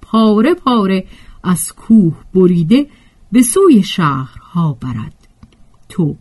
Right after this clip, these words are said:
انصاف پیشه کن و ستمگری بگذار تا عاقبت کار تو نیکو شود.» گرگ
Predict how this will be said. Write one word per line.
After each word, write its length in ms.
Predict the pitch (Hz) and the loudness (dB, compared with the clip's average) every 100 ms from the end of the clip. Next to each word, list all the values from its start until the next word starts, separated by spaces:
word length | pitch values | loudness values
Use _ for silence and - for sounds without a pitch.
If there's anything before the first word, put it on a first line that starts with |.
| _ _ _ _ _ 165 | _ _ _ _ _ -2
انصاف 800 | 147 143 - - 208 202 190 - | -2 -4 -8 -2 0 0 -4 -8
پیشه 340 | 190 170 - | -8 -6 -4
کن 200 | 175 180 | -4 -2
و 100 | 170 170 - _ - | -2 -4 -12 _ -6
ستمگری 880 | - 220 196 180 165 165 160 196 | 2 2 4 2 2 2 2 2
بگذار 880 | 151 156 247 233 185 208 190 165 156 - _ _ _ | 2 2 4 4 2 2 2 -2 -6 -12 _ _ _
تا 340 | - 160 - _ | -6 -4 -4 _
عاقبت 800 | 160 156 147 - 156 214 320 330 | -2 -2 -2 -4 -2 -2 -2 -4
کار 480 | - 262 254 185 147 | -4 0 2 2 -2
تو 300 | - 151 147 - _ _ _ 160 | -6 -8 -8 -14 _ _ _ 2
نیکو 480 | 165 156 - 185 | 2 2 -2 -8
شود.» 440 | - - - - 160 _ - _ _ _ _ _ - - | -8 -14 -14 -16 -20 _ -20 _ _ _ _ _ -20 -2
گرگ 300 | 226 381 415 | 2 2 0